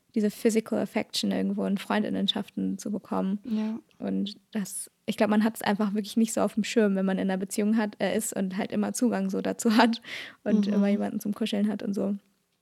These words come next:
Speaker 2: Ja, hast
Speaker 1: Ja.
Speaker 2: du dann das Gefühl, das ist jetzt seitdem irgendwie mehr geworden? Oder hast du während deiner Beziehung auch schon viel mit Freundinnen gekuschelt?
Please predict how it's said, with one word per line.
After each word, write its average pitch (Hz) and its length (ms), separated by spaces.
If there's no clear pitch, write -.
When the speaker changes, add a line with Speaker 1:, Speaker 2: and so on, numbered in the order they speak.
Speaker 2:
Ja, 226 100
hast 220 80
Speaker 1:
Ja. - 20
Speaker 2:
du 233 60
dann 226 100
das 220 140
Gefühl, 226 280
das 214 160
ist 202 100
jetzt 202 180
seitdem 196 320
irgendwie 196 220
mehr 196 200
geworden? 262 680
Oder 202 720
hast - 300
du 190 220
während 202 260
deiner 196 160
Beziehung 196 320
auch - 100
schon 180 160
viel - 160
mit 175 140
Freundinnen 190 560
gekuschelt? 202 680